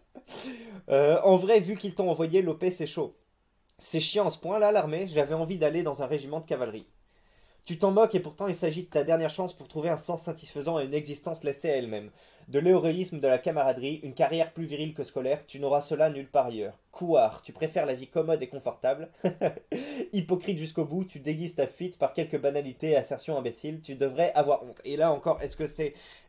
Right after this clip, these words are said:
quelqu'un qui a fait l'armée qui nous parle ou, euh, un mec, un fantôme éparse du forum ? Et est-ce qu'il se rend compte de ce que ça veut dire servir l'armée sous Macron ? Est-ce que c'est vraiment les intérêts du peuple, et cetera, que tu sers ? Est-ce que c'est pas plutôt les intérêts de, de, je sais pas moi, de, de Bouygues ou,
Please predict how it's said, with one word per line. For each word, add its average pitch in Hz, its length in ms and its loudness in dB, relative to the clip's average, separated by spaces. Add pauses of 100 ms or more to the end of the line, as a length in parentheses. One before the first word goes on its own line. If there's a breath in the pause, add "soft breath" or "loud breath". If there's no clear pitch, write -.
(100)
quelqu'un 160 260 0
qui 139 160 -4
a 131 60 0
fait 143 160 -2
l'armée 143 340 0
qui 143 140 -16
nous 127 100 -10
parle 139 400 2
ou, 143 220 -2
euh, 107 40 2
un 107 340 0
mec, 131 200 -6
un 123 140 -4
fantôme 139 520 -4 (300 soft breath)
éparse 135 380 2
du 123 100 -14
forum ? 135 440 -4 (360 loud breath)
Et 113 380 2
est-ce 131 120 -6
qu'il 156 160 -6
se - 80 -14
rend 143 100 -4
compte 165 240 -8
de 127 60 -6
ce - 80 -12
que 143 60 -14
ça 135 120 -4
veut 135 60 -2
dire 147 140 -4
servir 135 320 -6
l'armée 135 220 -4
sous 143 160 -10
Macron ? 135 300 -6
Est-ce - 100 -8
que 135 60 -12
c'est 131 100 -10
vraiment 143 260 -4
les 139 200 -2
intérêts 139 420 -2
du 127 100 -16
peuple, 147 320 -2
et 120 80 -10
cetera, 139 280 -2
que - 100 -12
tu - 80 -20
sers ? 165 240 -2
Est-ce - 140 -2
que 143 100 -6
c'est 117 180 -8
pas 127 160 -2
plutôt 139 240 -6
les 131 120 -2
intérêts 131 320 -6
de, 117 80 -2
de, - 500 -12
je - 0 -
sais 139 160 -2
pas 120 160 0
moi, 113 160 -4
de, 110 240 -6
de 113 160 -2
Bouygues 131 420 -4
ou, 117 380 -2